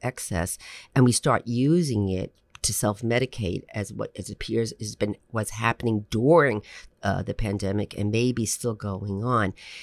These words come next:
I, I, I have to just, you know, question this, uh, when you, when you just said something to me that the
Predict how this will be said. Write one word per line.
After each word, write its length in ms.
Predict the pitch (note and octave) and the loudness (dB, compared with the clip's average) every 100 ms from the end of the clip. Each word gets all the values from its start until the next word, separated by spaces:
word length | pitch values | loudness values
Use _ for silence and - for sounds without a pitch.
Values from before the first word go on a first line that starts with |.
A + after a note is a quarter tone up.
| - - - | -18 -8 0
I, 100 | - - | 0 2
I, 140 | C#3 - | -2 0
I 120 | D3 | 2
have 340 | D3+ E3 A#3 - | 2 4 4 4
to 100 | G#3 | -2
just, 440 | - E3+ - - - - - _ _ - - _ | 2 4 4 2 -4 -18 -20 _ _ -20 -20 _
you 80 | F3+ | 10
know, 120 | D#3 | 10
question 580 | - - G#3+ G#3+ - C#3 | 8 2 2 4 4 4
this, 280 | G#2+ A2 - - | 4 0 -4 -4
uh, 100 | - - - | -6 -6 -2
when 160 | C#3 | 2
you, 80 | C#3+ | 2
when 220 | - C#3+ | 2 2
you 80 | C#3 | 2
just 240 | D3 C#3+ - | 2 2 2
said 180 | F3 | 0
something 340 | F3 C#3 B2 A#2+ | 0 -2 -2 -4
to 140 | - | -2
me 220 | B2 A#2 A#2 - - - - _ - - - - | -2 0 -2 -10 -14 -14 -16 _ -20 -20 -20 4
that 260 | D3+ C#3+ - | 8 8 6
the 240 | D3+ | -4